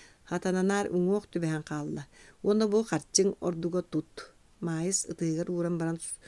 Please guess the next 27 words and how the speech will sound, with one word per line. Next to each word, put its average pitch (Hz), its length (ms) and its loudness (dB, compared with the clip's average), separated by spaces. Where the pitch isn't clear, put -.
суулуу 170 400 0
туттаран 156 360 -6
кэбиһэр. 147 380 -8
Аахпакка 180 540 -2
эрэ 196 220 0
харчыгар 170 460 -2
холбоон 165 440 -2
кэбис. 147 280 -4
Маайа 170 380 -2
кэмпиэти 165 440 0
арыйан 165 260 -2
көрөр. 156 260 -6
Хайа, 220 240 0
сигэртиигим 226 580 4
оҕото. 220 300 0
Бу 208 100 0
наһаа 254 280 2
сыын 269 200 0
алаах 247 280 -2
кэмпиэти 233 360 2
тоҕо 208 240 0
ылаахтыыгын 202 640 2
да 175 120 0
сигэрим 180 440 2
сиэдэрэгиҥ 214 640 6
бөҕө. 175 280 0
Миитик, 175 360 -2